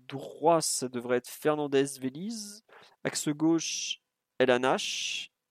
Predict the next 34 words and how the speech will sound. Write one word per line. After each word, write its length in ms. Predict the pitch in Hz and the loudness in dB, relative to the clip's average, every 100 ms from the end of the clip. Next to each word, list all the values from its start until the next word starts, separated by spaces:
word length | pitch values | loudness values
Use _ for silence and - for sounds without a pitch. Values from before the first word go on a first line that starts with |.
| - | -4
euh, 60 | 135 | -2
non, 100 | 147 | -2
plutôt 220 | - 180 | 0 -2
le 40 | |
contre-, 320 | 151 135 - - | -2 -6 -10 -14
euh, 360 | 127 123 120 120 147 _ _ _ _ | -10 -10 -10 -16 _ _ _ _ _
non, 60 | 139 | -2
le 60 | 139 | 0
contraire, 360 | 160 - 123 | 2 6 6
ouais. 100 | 113 - - - - _ _ | 4 -6 -16 -18 -20 _ _
À 440 | - 131 131 131 135 | 6 8 10 8 8
gauche, 320 | 151 170 - | 4 4 2
ça 60 | |
sera 180 | 135 127 | -2 -4
p-, 80 | - - - - - | -6 -14 -16 -16 -10
probablement, 840 | - 139 143 151 151 156 156 143 | -2 2 2 2 2 4 4 4
euh, 380 | 127 127 127 127 | 4 2 -2 -10
Muntu 440 | 135 143 - 156 | -16 -18 -6 -2
Amungu. 800 | 139 135 139 170 196 202 214 233 - _ _ _ | 0 -2 0 0 0 -2 -2 -6 -12 _ _ _
Devant 340 | 131 156 165 | -2 0 2
la 120 | 160 156 | 4 4
défense, 720 | 156 - 160 160 156 - - | 2 0 0 0 -2 -6 -8
en 120 | - 123 _ | -10 -12 _
théorie, 420 | 175 160 165 170 | 4 4 4 0
le 120 | 143 | -2
duo, 640 | 127 135 135 143 143 143 | -4 -10 -4 0 2 2
euh, 140 | 131 123 | 0 -2
Kari, 540 | - 135 131 147 151 143 | 0 0 0 -4 0 0
euh, 120 | 123 | 0
Zahir 340 | 120 143 127 | 2 2 2
Emery. 340 | 123 127 147 185 _ - - - _ _ _ _ _ | 0 -2 -6 -6 _ -20 -20 -20 _ _ _ _ _
En 220 | 127 139 | -2 -2
dix, 640 | 143 170 175 - - - 175 | -4 -6 -4 -2 -2 -4 -10
Michu. 540 | 143 135 131 - 160 | -14 -6 -4 -4 -6